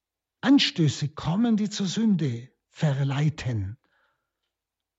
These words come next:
Es ist unmöglich. Solange wir in dieser Welt sind, werden wir solchen Dingen immer wieder begegnen. Und dann heißt es aber, wehe dem, der sie verschuldet, diese Anstöße.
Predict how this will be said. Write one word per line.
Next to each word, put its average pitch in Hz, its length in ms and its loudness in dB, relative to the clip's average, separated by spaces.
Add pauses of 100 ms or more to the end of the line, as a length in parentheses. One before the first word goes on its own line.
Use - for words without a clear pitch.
(120)
Es 151 300 -6
ist 190 140 -2
unmöglich. 131 480 4
Solange 180 280 0
wir 190 80 2
in 185 60 2
dieser 185 240 -2
Welt 196 240 -2
sind, 143 480 2
werden 160 180 2
wir 160 120 4
solchen 190 360 0
Dingen 190 300 0
immer 196 260 2
wieder 180 180 0
begegnen. 165 720 -2 (880)
Und 127 120 0
dann 165 100 6
heißt 208 200 6
es - 60 -2
aber, 180 260 4
wehe 233 260 4
dem, 233 640 4
der 208 120 0
sie 185 120 0
verschuldet, 185 760 -2
diese 151 200 -2
Anstöße. 110 600 -4